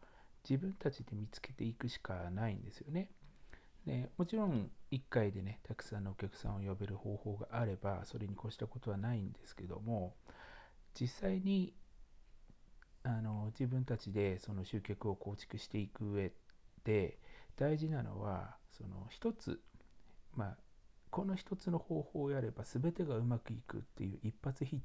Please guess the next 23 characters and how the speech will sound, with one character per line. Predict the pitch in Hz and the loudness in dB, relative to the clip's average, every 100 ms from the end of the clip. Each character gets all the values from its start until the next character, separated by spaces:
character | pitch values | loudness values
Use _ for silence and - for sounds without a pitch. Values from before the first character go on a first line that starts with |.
| - | 0
中 | 143 | 2
っ | 127 | 2
て | - | 2
い | 110 | -4
う | |
ん | - | -4
で | |
す | - | -8
か | - | -6
ね。 | 107 98 - - - - - | -4 -4 -8 -16 -16 -18 0
そ | - | 4
う | 208 | 4
い | |
っ | |
た | 202 208 | 4 2
も | 185 | 4
の | 160 135 - - - - - - | 4 0 -2 -12 -16 -16 -4 2
で | 113 | 4
は | |
な | 104 98 | 2 -2
く | - | -6
て、 | - 104 98 98 - - - - | 2 4 4 2 -4 -14 -12 -2
で、 | 131 120 | 2 2